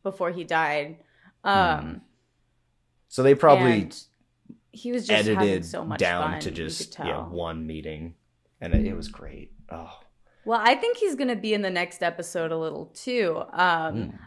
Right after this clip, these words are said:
Speaker 1: I just, I, mm, yeah, it's his last performance. I'm sure they want, they want it to be seen, you know?
Speaker 2: Mm-hmm.
Speaker 1: Um,
Speaker 2: I'm sure
Speaker 1: and
Speaker 2: it's
Speaker 1: I'm, I'm
Speaker 2: fantastic,
Speaker 1: pretty
Speaker 2: 'cause he's
Speaker 1: sure I
Speaker 2: always fun.
Speaker 1: heard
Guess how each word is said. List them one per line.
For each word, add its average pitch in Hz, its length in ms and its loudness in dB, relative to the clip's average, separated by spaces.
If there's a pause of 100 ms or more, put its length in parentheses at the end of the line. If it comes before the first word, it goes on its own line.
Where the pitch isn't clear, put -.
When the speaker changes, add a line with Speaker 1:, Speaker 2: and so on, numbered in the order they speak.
Speaker 1:
I 190 220 4
just, - 800 -4 (1500)
I, 202 600 4
mm, 180 340 -8 (200)
yeah, 208 460 6
it's 262 180 2
his 294 180 -2
last 262 280 4
performance. 262 580 0
I'm 196 140 -2
sure 196 240 -4
they 214 140 -2
want, 175 400 0 (180)
they 180 140 2
want 175 260 -2
it - 120 -10
to 180 120 -12
be 156 140 -12
seen, 202 420 -8
you 143 120 -12
know? 175 360 -6 (320)
Speaker 2:
Mm-hmm. 143 220 0 (460)
Speaker 1:
Um, 170 520 -4 (760)
Speaker 2:
I'm 101 160 0
sure 214 120 2
Speaker 1:
and 214 100 4
Speaker 2:
it's - 80 4
Speaker 1:
I'm, 208 200 8
I'm - 60 -4
Speaker 2:
fantastic, 214 300 0
Speaker 1:
pretty 285 200 -2
Speaker 2:
'cause 202 80 -2
he's 208 100 0
Speaker 1:
sure 208 120 2
I 190 60 6
Speaker 2:
always 185 180 0
fun. 202 140 -2
Speaker 1:
heard 170 380 0